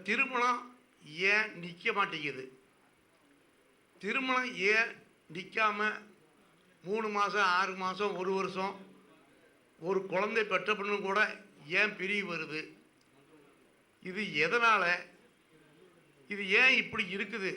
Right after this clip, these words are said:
அப்படின்னு ஆராய்ச்சி பண்ணோம்னா நமக்கு ஒரு புது புது விஷயம் தெரிய வருது. இப்போ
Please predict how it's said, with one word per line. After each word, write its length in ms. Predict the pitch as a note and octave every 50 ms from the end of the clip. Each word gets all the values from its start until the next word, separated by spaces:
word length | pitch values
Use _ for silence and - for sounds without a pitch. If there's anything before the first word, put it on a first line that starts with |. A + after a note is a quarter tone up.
| - - -
அப்படின்னு 380 | - F3+ E3+ E3 F#3+ G3+ G#3+ G3+ E3+
ஆராய்ச்சி 440 | D#3 E3+ G3 G3+ G#3+ G#3 G#3 G3 F#3
பண்ணோம்னா 460 | E3 F3+ F3 E3+ F3 E3 F3 G#3+ G3+ F3+ D3+ C#3+ D3 D3 - - - - - - - - _ _ _ _ _ _ _ _ _ _ _ _ _ C#3 D3 D#3 D#3 - - _ _ - _ _ _ _ _ _ _ _ _ _ _ - -
நமக்கு 300 | - F#3 A3 A#3+ A#3 G3+ A3+ A3
ஒரு 120 | G#3+ G#3
புது 200 | G#3 G3 A3 B3 A#3+
புது 220 | - A3+ G#3 G#3+ G3+
விஷயம் 380 | G3 F#3+ F#3+ - A#3 G#3+ - -
தெரிய 200 | F#3+ G3 A3 A3
வருது. 280 | G3+ F#3+ E3 C#3+ B2 A#2+ - - - - - - - - _ - - - _ _ _ _ _ _ _ _ _ _ _ _ _ _ _ _ _ _ _ _ _ D3 D3+ E3 E3 D#3+ D#3 D3 D3+ C3 B2+ - - - _ - _ _ _ _ _ _ _ _ _ -
இப்போ 240 | G#3+ G#3+ G#3 A#3+